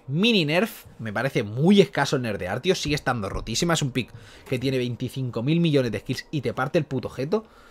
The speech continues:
así que me parece muy bien que lo nerfeen, pero este nerf me parece un poco escaso.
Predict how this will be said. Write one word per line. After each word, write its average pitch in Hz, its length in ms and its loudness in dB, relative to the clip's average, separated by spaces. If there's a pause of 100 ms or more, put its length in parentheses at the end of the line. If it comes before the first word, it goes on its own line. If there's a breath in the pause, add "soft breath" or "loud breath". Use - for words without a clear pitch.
(160 loud breath)
así - 200 -6
que 160 120 4
me 135 80 0
parece 123 280 0
muy 123 280 -2
bien 175 280 -2 (420)
que 117 80 -8
lo 107 100 -6
nerfeen, 160 340 2
pero 139 220 4
este 143 260 0
nerf 175 240 -2
me 120 120 -6
parece 131 220 0
un 143 60 2
poco 175 260 4
escaso. - 380 -12